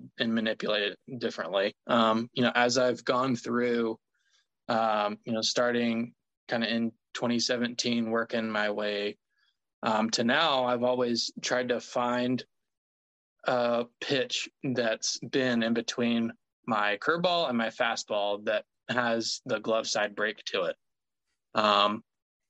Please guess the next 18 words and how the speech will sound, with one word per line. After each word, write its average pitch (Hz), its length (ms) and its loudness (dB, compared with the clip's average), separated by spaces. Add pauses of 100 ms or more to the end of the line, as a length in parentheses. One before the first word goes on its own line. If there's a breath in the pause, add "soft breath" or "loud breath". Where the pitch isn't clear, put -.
(720)
you 135 80 0
know, 110 60 4
I'd 107 220 4
throw 127 200 4
my 113 140 2
curveball 120 460 2
around 107 260 -2
eighty, 110 420 -2 (520)
throw 117 120 2
my 110 160 0
fastball 110 640 0
around 107 360 0
ninety-five. 104 760 0 (580)
And 120 100 -2
so 120 100 2
that's 135 180 0
a 131 60 2
big 120 380 0